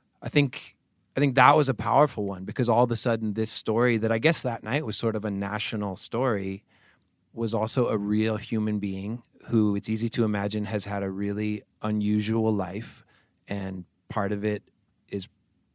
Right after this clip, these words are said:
has probably been painful. Uh, the challenges that come with being a really famous kid and having a lot of success as, as an, at an early age, and then not having as much success, and, and maybe just being someone that people are happy to joke about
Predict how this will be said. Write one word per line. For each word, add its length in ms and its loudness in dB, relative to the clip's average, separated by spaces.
has 180 -4
probably 360 -2
been 240 -2
painful. 640 -4
Uh, 200 -10
the 100 -6
challenges 640 -2
that 100 -2
come 280 -6
with 160 -2
being 400 -4
a 60 -6
really 240 -4
famous 480 -4
kid 600 -2
and 320 -8
having 600 -2
a 60 -4
lot 220 -2
of 80 -4
success 420 0
as, 180 -4
as 180 0
an, 100 -6
at 140 2
an 120 0
early 300 2
age, 300 2
and 140 -4
then 140 -2
not 200 -4
having 540 -4
as 160 -8
much 240 -4
success, 580 -4
and, 200 0
and 180 0
maybe 240 0
just 220 -6
being 180 -2
someone 300 -4
that 120 -6
people 260 -4
are 60 -2
happy 300 -4
to 140 -4
joke 300 -4
about 360 -2